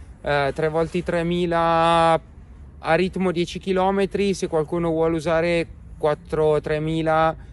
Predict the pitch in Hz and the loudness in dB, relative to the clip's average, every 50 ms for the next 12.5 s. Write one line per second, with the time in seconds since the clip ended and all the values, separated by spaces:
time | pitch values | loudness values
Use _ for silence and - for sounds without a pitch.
0 | - - - - 165 156 165 160 - 190 - 180 180 180 180 175 170 165 151 - | -18 -10 -4 0 2 2 2 0 -2 -2 -2 0 0 2 2 2 2 0 -2 -4
1 | - - 165 160 - - 156 151 170 165 - 165 156 156 151 147 139 135 131 - | -8 -8 -8 -6 -6 -4 -4 -2 -4 -2 0 2 2 2 2 2 0 -2 -2 -4
2 | 147 143 139 147 151 151 139 151 147 151 151 151 - 151 151 156 156 160 165 165 | -6 -6 -4 -4 -6 -6 -6 -4 -4 -4 -2 -2 -2 -2 0 0 0 -2 -2 -2
3 | 180 190 190 - - - - - - - - - - - - - - 135 131 131 | -2 -2 -2 -4 -10 -16 -18 -18 -18 -18 -18 -18 -18 -18 -12 -8 -4 -2 -2 0
4 | 131 127 127 127 127 127 127 127 123 127 127 123 - - - - - - - - | 0 0 0 0 0 0 2 0 0 0 -2 -4 -6 -10 -16 -18 -18 -20 -20 -20
5 | - - - - 135 131 - - 147 135 143 - 135 135 135 135 135 131 131 131 | -20 -20 -8 -6 -6 -4 -2 -2 -2 -4 -4 -4 -6 -4 -2 -2 0 0 0 0
6 | 131 131 135 135 131 131 127 139 131 131 131 127 131 - - 135 131 127 127 120 | 0 -2 -2 -2 -4 -4 -4 -4 -4 -4 -4 -4 -6 -6 -6 -6 -6 -4 -4 -4
7 | 127 123 - - 131 127 123 117 117 110 117 110 107 123 120 117 - - 117 110 | -6 -8 -8 -8 -6 -6 -6 -6 -8 -10 -12 -12 -10 -8 -8 -8 -6 -4 -4 -4
8 | 101 101 104 - - - 113 113 - - - - - - - - - - - - | -4 -6 -8 -10 -10 -10 -10 -10 -12 -14 -18 -18 -18 -18 -18 -18 -18 -18 -20 -20
9 | - - - - - - - - - - - - - - - - - - - - | -18 -18 -18 -18 -20 -20 -20 -20 -20 -20 -20 -20 -20 -20 -20 -20 -20 -20 -20 -20
10 | - - - - - 165 165 165 147 135 151 185 190 196 196 196 185 165 156 190 | -20 -20 -14 -6 -2 -2 -2 -2 -2 2 4 4 4 6 4 2 2 0 -2 -2
11 | 196 190 - - - 202 208 214 208 190 156 - - 165 147 139 - - 156 156 | -2 -2 -4 -6 -4 0 2 2 2 2 0 -2 -2 -2 -2 -2 0 0 2 2
12 | 160 170 165 165 165 156 147 139 127 120 | 4 4 2 2 2 0 -2 -4 -6 -8